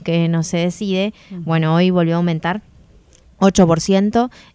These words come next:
Speaker 1: Em, recordemos que ayer había tenido una baja del trece, del veinticinco por ciento, y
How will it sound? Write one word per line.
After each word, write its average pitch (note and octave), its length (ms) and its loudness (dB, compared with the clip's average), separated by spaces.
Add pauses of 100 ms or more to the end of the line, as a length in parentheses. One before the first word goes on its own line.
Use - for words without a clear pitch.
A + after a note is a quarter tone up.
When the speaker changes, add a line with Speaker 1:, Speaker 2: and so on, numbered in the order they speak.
(120)
Speaker 1:
Em, D#3+ 580 -2
recordemos E3+ 460 0
que F3 200 0
ayer E3+ 300 0
había F3 200 0
tenido E3 300 0
una D#3+ 180 0
baja G3 460 -2 (260)
del D3+ 680 -6
trece, F3 380 -4
del F#3 180 4
veinticinco F3 460 0
por F3 120 0
ciento, B3 360 -4 (120)
y F#3+ 40 -4